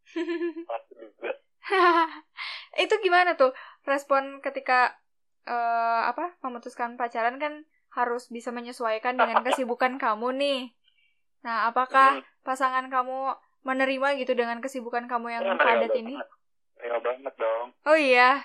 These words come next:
Speaker 2: Menerima kan sampai sekarang.
Speaker 1: Siapa tahu gitu sebenarnya dia membungkam. Siapa namanya? Ntar siapa tahu dia denger.
Speaker 2: <laughs> Vira, Vira.
Speaker 1: Ah, siapa tahu si Vira nih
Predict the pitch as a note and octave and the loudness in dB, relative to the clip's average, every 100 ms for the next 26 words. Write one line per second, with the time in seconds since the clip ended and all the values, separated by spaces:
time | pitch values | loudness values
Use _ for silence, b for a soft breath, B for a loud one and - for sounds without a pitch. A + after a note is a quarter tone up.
0 | _ _ _ B3 - C3 C3 C#3+ G3 F#3 | _ _ _ -18 -10 -8 -4 0 0 0
1 | D#3+ D3+ - G#3 F#3 E3 E3+ _ _ _ | -4 -8 -8 -4 -2 -2 -8 _ _ _
2 | _ _ _ _ _ _ _ _ - D4 | _ _ _ _ _ _ _ _ 2 4
3 | F4+ F#4+ C4+ D4 G#4+ G#4+ G#4 G4+ E4 E4+ | 8 10 10 8 6 6 4 2 6 6
4 | E4+ E4 E4 E4 D#4 D4+ D#4 D4+ D4 C#4 | 10 8 8 2 -8 2 2 4 -2 4
5 | D#4+ F4+ F#4 - F#4+ G4+ G#4 G#4 G#4+ F#4+ | 6 6 4 -4 4 6 6 6 4 4
6 | G4 F#4+ - E4+ D4+ D#4+ F4 D#4 D4+ D#4+ | 2 2 -4 -2 4 4 4 4 4 4
7 | G4 - - _ _ _ _ _ _ _ | 2 -2 -8 _ _ _ _ _ _ _
8 | _ _ _ _ _ - - - - - | _ _ _ _ _ -14 -8 -4 -2 -2
9 | - B2 B2 A#2 A2+ _ _ - C4+ C4+ | 0 2 0 0 -8 _ _ -4 4 6
10 | B3 A3+ B B C#4 C#4 D#4+ G#4 G#4+ F4+ | 6 2 B B 4 6 8 6 6 2
11 | F4 E4+ F4 F4+ F#4 | 4 6 6 4 -6